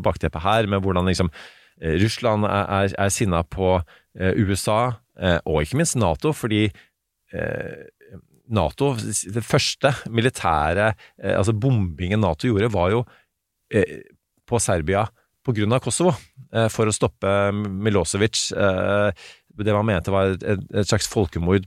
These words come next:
på, på den kosovo-albanske befolkningen, ehm, og som da, som resultat da, ble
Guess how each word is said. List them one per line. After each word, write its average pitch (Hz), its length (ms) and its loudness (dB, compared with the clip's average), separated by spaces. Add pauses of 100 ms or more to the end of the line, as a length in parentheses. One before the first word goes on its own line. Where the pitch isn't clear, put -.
på, 104 120 0 (360)
på 98 220 0
den 95 100 0
kosovo-albanske 87 1400 -2
befolkningen, 107 640 0 (180)
ehm, 101 460 0 (500)
og - 160 -2
som 123 160 -4
da, 104 240 2 (880)
som 120 220 0
resultat 104 420 -2
da, 269 80 2
ble 104 640 -2